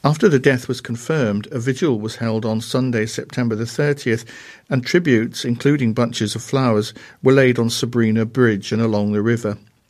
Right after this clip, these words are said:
Worcestershire County Council later announced a memorial to him is to be created at the Sabrina Bridge as part of refurbishment works next year. His friend, Harley Hetherington, who grew up with Tom and was studying primary initial teacher education at the university,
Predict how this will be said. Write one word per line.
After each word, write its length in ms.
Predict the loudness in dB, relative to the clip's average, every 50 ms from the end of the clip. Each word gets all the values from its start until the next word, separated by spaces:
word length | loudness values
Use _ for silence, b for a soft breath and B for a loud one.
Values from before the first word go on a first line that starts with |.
| _ B B B B B B B
Worcestershire 340 | 0 0 0 0 -4 -6 -4
County 340 | 0 2 2 2 2 -2 -6
Council 460 | -2 0 0 0 0 0 -2 0 0
later 440 | 2 2 2 2 0 0 0 0 2
announced 500 | 2 0 0 -2 -2 -4 -6 -10 -10 -12 B B B B B
a 80 | 0 2
memorial 500 | 2 4 4 6 6 6 6 4 2 2
to 180 | 0 0 0 0
him 160 | 2 0 0
is 100 | 0 -4
to 80 | -4 -4
be 140 | -2 -2 -2
created 600 | -2 0 0 2 4 4 2 0 -2 -4 -2 -2
at 100 | -2 -4
the 80 | -4
Sabrina 520 | -8 -4 -4 -4 -2 0 0 0 0 0 -2
Bridge 440 | 2 4 4 4 4 2 0 -6 B B B B B B
as 100 | -4 -4
part 320 | 0 0 0 0 0 -2
of 100 | -4 -4
refurbishment 800 | -4 -4 -4 0 2 2 2 2 0 -4 -6 -6 -8 -8 -8 -4
works 360 | -4 -4 -4 -4 -6 -6 -4
next 340 | -4 -4 -4 -6 -12 -10 -4
year. 300 | 0 2 2 2 0 -2 -6 _ _ _ _ _ _ B B B B B B B B B B B B
His 160 | B 0 0 2
friend, 460 | 2 2 2 4 4 2 2 0 0
Harley 320 | 0 0 0 0 0 0
Hetherington, 720 | 0 -2 -2 0 0 -2 -2 -2 -4 -4 -2 0 0 -2 -2 B B B B
who 160 | B 0 0 0
grew 240 | 2 2 2 2
up 180 | 2 0 0 -2
with 160 | -6 -4 -4
Tom 320 | -4 -4 -2 -2 0 0 0
and 140 | 0 0
was 100 | -2 -2
studying 480 | -2 -2 -2 -2 0 0 0 -2 -2 -2
primary 640 | -4 -2 -2 0 2 2 2 2 0 0 0 -2 0
initial 380 | 0 2 2 0 0 -4 -4 -4
teacher 420 | -6 -6 -6 -6 -6 -4 -6 -4
education 720 | -4 -4 -4 -4 -6 -2 0 0 0 0 0 0 0 0 0
at 120 | 0 -2
the 80 | -2 0
university, 840 | 0 2 0 0 0 0 0 0 -2 -4 -8 -2 0 0 0 0